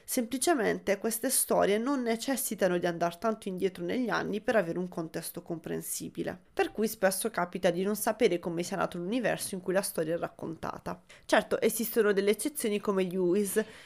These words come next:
ma è abbastanza comune che la narrazione si ambienti in un mondo già ben formato e va benissimo così. È piuttosto diffusa invece la pratica di raccontare meglio la nascita dell'universo narrativo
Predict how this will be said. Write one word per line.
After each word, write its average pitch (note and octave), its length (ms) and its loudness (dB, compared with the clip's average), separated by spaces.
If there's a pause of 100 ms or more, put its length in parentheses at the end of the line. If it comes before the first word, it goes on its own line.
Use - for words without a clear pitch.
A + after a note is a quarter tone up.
ma A#3+ 180 2
è - 120 0
abbastanza B3 640 2
comune A#3 420 4
che A3+ 100 -4
la G#3 120 2
narrazione A#3 680 2
si A#3+ 120 -2
ambienti G3 360 -2
in B3 60 -2
un C4 80 0
mondo F3+ 340 0
già F3+ 160 2
ben E3+ 240 -2
formato E3+ 540 -4
e A3 120 6
va F3 180 2
benissimo E3 640 -6
così. - 360 -12 (280)
È G4+ 140 6
piuttosto D#4 460 2
diffusa B3 500 -2
invece G#3 440 0
la C4 100 2
pratica A3+ 380 0
di G#3 120 -2
raccontare A3+ 600 2
meglio G#3 320 0
la F#3+ 100 -2
nascita G3 400 -4
dell'universo F#3 640 -2
narrativo G3 720 0